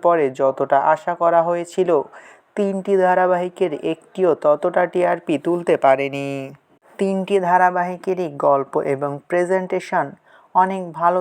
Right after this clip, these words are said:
থাকলেও টিআরপিতে অনেক পিছিয়ে পড়েছিল এই ধারাবাহিক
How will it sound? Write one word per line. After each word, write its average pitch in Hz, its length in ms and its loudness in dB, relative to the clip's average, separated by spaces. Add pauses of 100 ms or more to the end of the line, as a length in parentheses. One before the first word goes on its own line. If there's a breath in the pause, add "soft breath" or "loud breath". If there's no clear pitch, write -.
(120)
থাকলেও 180 380 0 (160)
টিআরপিতে 175 580 0 (120)
অনেক 139 200 -4 (120)
পিছিয়ে 175 460 -2
পড়েছিল 175 420 -2 (180)
এই 180 80 0 (120)
ধারাবাহিক 139 460 2